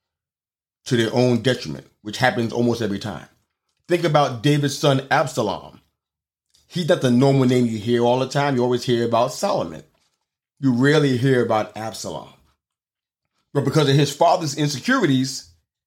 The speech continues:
it formed his identity and caused him to become not only an enemy to the throne, but somebody who would basically defame and,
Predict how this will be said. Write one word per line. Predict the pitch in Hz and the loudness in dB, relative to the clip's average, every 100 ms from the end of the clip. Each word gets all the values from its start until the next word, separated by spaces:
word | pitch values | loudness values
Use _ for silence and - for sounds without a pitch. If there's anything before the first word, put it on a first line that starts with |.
| _ _ _ _ _ _ _ | _ _ _ _ _ _ _
it | 143 - | -10 -8
formed | - 180 185 156 | -2 2 2 2
his | 160 156 | 2 2
identity | 139 127 170 208 120 110 107 - _ | 0 2 2 2 0 -4 -8 -12 _
and | 104 107 | -12 -12
caused | - 151 143 143 | -2 2 2 2
him | 160 139 | 0 0
to | 135 | -2
become | 127 - 156 135 127 123 - _ _ _ _ _ _ _ _ _ - | -6 -2 0 2 0 -2 -6 _ _ _ _ _ _ _ _ _ -4
not | 139 | 0
only | 156 156 127 | 2 2 2
an | - | 2
enemy | 156 156 | 2 2
to | 143 | 2
the | 131 | -2
throne, | 113 143 226 202 139 165 165 _ _ _ _ _ _ | 0 2 2 4 2 -2 -6 _ _ _ _ _ _
but | 127 131 | -10 -4
somebody | 170 156 151 143 | 0 2 2 2
who | 139 143 135 127 120 _ _ _ _ _ _ _ _ _ _ _ _ 123 | 2 4 2 0 -4 _ _ _ _ _ _ _ _ _ _ _ _ -2
would | 127 110 | 0 2
basically | 147 147 143 139 127 120 - _ _ _ _ _ _ _ _ _ _ _ _ | 0 2 2 2 2 -4 -14 _ _ _ _ _ _ _ _ _ _ _ _
defame | - 139 - 156 156 151 160 202 208 - - - - - | 0 0 0 2 4 4 4 2 -2 -6 -16 -20 -20 -4
and, | 127 123 117 113 107 | 0 0 0 -4 -8